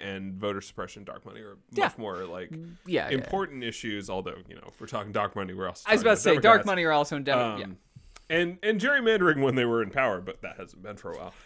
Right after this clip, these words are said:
Speaker 1: Um,
Speaker 2: <laughs>
Speaker 1: voter suppression, they're generally a little better on.
Speaker 2: Yeah.
Speaker 1: A little.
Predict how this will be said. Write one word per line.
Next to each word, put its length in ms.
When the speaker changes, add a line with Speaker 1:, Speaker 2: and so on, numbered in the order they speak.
Speaker 1:
Um, 600
Speaker 2:
<laughs> 280
Speaker 1:
voter 240
suppression, 420
they're 100
generally 480
a 80
little 240
better 320
on. 80
Speaker 2:
Yeah. 160
Speaker 1:
A 20
little. 320